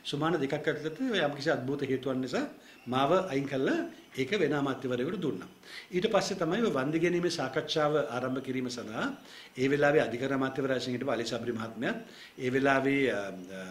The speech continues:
අ, ධීවර, අ, රාජ්‍ය අමාත්‍යවරයා වශයෙන් හිටපු කාංචන, අ,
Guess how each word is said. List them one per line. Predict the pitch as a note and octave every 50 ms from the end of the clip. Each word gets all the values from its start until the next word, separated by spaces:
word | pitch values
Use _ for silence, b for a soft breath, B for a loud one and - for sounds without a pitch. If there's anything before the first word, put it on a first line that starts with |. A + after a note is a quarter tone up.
| F2+ F2+ F2+ B B B B B B
අ, | G#2+ G#2+ G2+ G2+ G2+ F#2+ G2 - -
ධීවර, | G#2 A#2 C3+ D3+ E3 D#3+
අ, | D#3+ E3 - - - - - A#2+ B2 B2 B2
රාජ්‍ය | A#2+ B2+ C3 C3 B2+ C#3+
අමාත්‍යවරයා | C#3 C#3+ C#3 C#3 C#3 C3+ C3+ C3
වශයෙන් | B2+ C3+ C3+
හිටපු | C3 B2+ -
කාංචන, | A2 G#2+ A2+ A2+ C#3 B2+ C3+
අ, | C3+